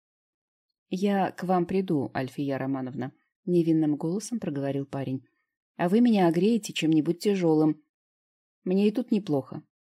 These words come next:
"То есть вину ты признаешь?" прищурившись, поинтересовалась я, прикидывая, как быстро мои цепкие ручки доберутся до его несносной шейки.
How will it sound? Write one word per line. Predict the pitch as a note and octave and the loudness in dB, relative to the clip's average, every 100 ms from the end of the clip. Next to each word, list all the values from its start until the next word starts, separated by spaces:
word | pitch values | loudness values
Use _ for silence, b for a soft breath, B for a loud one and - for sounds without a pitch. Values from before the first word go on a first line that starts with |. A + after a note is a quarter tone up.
| _ _ _ _ _ _ _ - | _ _ _ _ _ _ _ -2
"То | F#3+ | 0
есть | F3+ - - | 0 -2 -4
вину | F3+ G3+ G#3 E4 | 2 4 6 4
ты | E4+ C#4 | 2 -2
признаешь?" | - G#3+ F#3 E3 B2+ A#2+ - - | 0 -2 0 0 0 -6 -12 -12
прищурившись, | F3 D#3+ - D#3 D3+ F#3+ - C4+ - | -8 -6 -6 -6 -6 -6 -6 -6 -6
поинтересовалась | - D#3 D3+ C#3 - C3 B2 A#2+ A#2+ - | -4 -4 -4 -8 -10 -10 -10 -10 -10 -10
я, | C#3 A3+ | -8 -8
прикидывая, | - F#3 - D3 C#3+ C#3+ | -6 -6 -4 -4 -4 -4
как | C#3+ C#3+ D3 | -6 -10 -6
быстро | F3+ G3+ - | -6 -4 -4
мои | D3 D3 C#3+ | -2 -2 -4
цепкие | - D3+ - C#3+ | -6 -8 -8 -6
ручки | E3 A3+ - - b b b _ | -6 -6 -6 -6 b b b _
доберутся | A3 G3+ A3+ C4+ - C4 | -2 0 2 0 -4 -2
до | |
его | A#3+ G#3+ A3 - | 0 0 -2 0
несносной | F#3+ G3+ - E3+ D3+ D3 E3 | 0 -2 -4 -2 -4 -4 -6
шейки. | D#3+ - - - - | -6 -8 -12 -16 -20